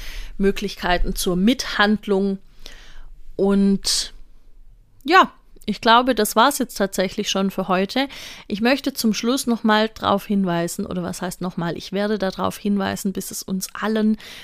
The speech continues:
zu sämtlichen Ohren rauskommt. Sandra Richter und ich haben ein Buch geschrieben, und zwar ein Buch über Adultismus. Das ist ein sehr gutes Buch und ich wünsche mir wirklich, dass das in ganz, ganz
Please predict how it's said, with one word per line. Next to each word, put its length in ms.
zu 120
sämtlichen 640
Ohren 480
rauskommt. 800
Sandra 420
Richter 360
und 160
ich 220
haben 240
ein 180
Buch 260
geschrieben, 720
und 220
zwar 220
ein 180
Buch 280
über 220
Adultismus. 760
Das 140
ist 120
ein 100
sehr 300
gutes 420
Buch 260
und 160
ich 140
wünsche 400
mir 320
wirklich, 340
dass 200
das 160
in 160
ganz, 340
ganz 320